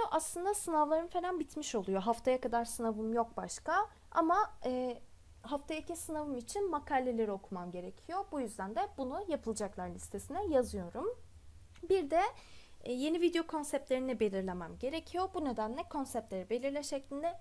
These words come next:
bir yapılacaklar listesi oluşturuyorum.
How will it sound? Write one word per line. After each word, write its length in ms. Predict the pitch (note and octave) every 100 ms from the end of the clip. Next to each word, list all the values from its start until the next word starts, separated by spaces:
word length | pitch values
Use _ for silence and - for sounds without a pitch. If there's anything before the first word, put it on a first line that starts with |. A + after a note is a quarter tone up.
| -
bir 140 | E4+
yapılacaklar 640 | D#4+ C#4 G#3 G3 F#3+ C#4+ D#4+
listesi 440 | A#3+ - F3+ -
oluşturuyorum. 840 | - - - D#3+ E3 E3 B3+ A#4